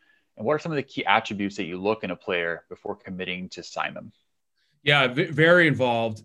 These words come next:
Speaker 2: because the, the tour is, and it, this is really timely now with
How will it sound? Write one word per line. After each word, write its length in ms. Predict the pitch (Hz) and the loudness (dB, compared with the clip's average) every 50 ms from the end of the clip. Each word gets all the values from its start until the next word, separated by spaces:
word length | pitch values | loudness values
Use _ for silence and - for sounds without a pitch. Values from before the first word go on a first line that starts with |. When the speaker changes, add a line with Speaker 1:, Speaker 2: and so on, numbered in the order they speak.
| _ _ | _ _
Speaker 2:
because 720 | 127 127 127 - 135 131 127 123 117 107 104 - - - - _ _ _ _ _ _ _ _ _ _ _ _ _ _ _ _ _ _ _ _ _ _ _ _ - | -8 -8 -4 2 2 4 4 4 0 -2 -6 -10 -12 -14 -18 _ _ _ _ _ _ _ _ _ _ _ _ _ _ _ _ _ _ _ _ _ _ _ _ -8
the, 440 | 113 131 127 127 123 120 120 117 117 - _ _ _ _ | -2 2 2 4 4 2 0 -2 -6 -10 _ _ _ _
the 140 | - 120 123 | -6 -6 -6
tour 720 | 110 - - 190 202 185 165 143 131 127 127 123 - _ _ _ | -6 -2 2 4 6 6 8 6 6 6 4 2 -4 _ _ _
is, 640 | - 135 123 123 123 123 120 113 110 110 - - - _ _ _ _ _ _ _ _ _ _ _ _ _ 135 123 _ _ _ _ | -2 0 0 2 0 0 -2 -4 -6 -10 -12 -16 -20 _ _ _ _ _ _ _ _ _ _ _ _ _ -20 -20 _ _ _ _
and 380 | - - - 143 123 127 131 - | -20 -20 -14 -12 -12 -10 -10 -4
it, 240 | 139 131 131 147 - | -2 0 0 0 0
this 160 | 127 160 156 | -2 -2 -2
is 140 | 151 131 110 | -4 -6 -4
really 400 | 107 107 123 143 147 143 127 113 | -4 0 2 4 4 4 2 0
timely 420 | 104 - 123 120 120 123 120 113 107 | -2 -4 -4 -2 0 0 0 0 0
now 380 | 107 104 104 113 110 101 95 | 0 0 -2 -2 -2 -4 -4
with 200 | 92 98 101 101 | -6 -8 -10 -12